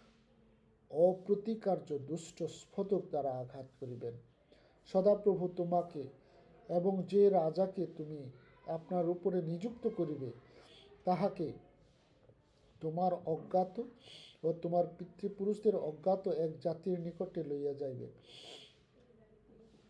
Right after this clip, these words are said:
সেই স্থানে তুমি অন্য দেবগণের কাঠ ও প্রস্তরের সেবা করিবে। আর সদাপ্রভু তোমাকে যে সকল জাতির মধ্য লইয়া যাইবেন, তাহাদের নিকটে তুমি বিস্ময়ের,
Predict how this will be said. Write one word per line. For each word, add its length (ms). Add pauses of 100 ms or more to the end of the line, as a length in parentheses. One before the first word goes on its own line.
(600)
সেই 320
স্থানে 380
তুমি 360 (680)
অন্য 320
দেবগণের 560 (160)
কাঠ 440 (420)
ও 60 (120)
প্রস্তরের 520
সেবা 340
করিবে। 420 (640)
আর 120
সদাপ্রভু 640
তোমাকে 520
যে 160
সকল 500
জাতির 440
মধ্য 360
লইয়া 400
যাইবেন, 360 (840)
তাহাদের 420
নিকটে 420
তুমি 300
বিস্ময়ের, 720